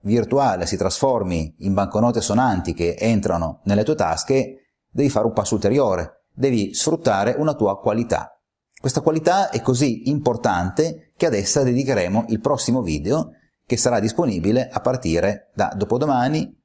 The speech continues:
mercoledì quattro maggio. Io ti invito a guardarlo naturalmente e ti chiedo la cortesia, come faccio d'abitudine, di chiederti appunto di commentare questo video per farmi le tue domande, per dirmi cosa non hai capito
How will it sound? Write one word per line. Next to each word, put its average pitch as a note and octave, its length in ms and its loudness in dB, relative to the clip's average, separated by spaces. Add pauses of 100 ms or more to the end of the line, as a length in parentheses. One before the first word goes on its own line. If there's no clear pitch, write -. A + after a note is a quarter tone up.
(100)
mercoledì B2 680 -2 (160)
quattro G2+ 500 -2
maggio. D#2 500 -4 (100)
Io A#2+ 160 0
ti A#2 80 -2
invito G#2 240 2
a G2+ 40 0
guardarlo D3 520 2
naturalmente D3+ 760 0
e - 100 -2
ti G2 100 -6
chiedo G2 220 0
la - 100 2
cortesia, G#2+ 560 0
come F2 160 -2
faccio G#2+ 280 0
d'abitudine, A2+ 920 0
di C3 140 -4
chiederti G#2 480 0
appunto E2+ 380 -2
di F2+ 420 -2
commentare A2+ 560 0
questo G#2+ 240 -2
video A2+ 340 0
per A#2+ 160 -2
farmi G#2+ 300 0
le F#2 80 2
tue G2 120 -2
domande, D#3 440 0
per G2+ 160 0
dirmi G2+ 300 2
cosa A2 280 0
non F#2+ 140 2
hai B2 60 2
capito B2 540 -2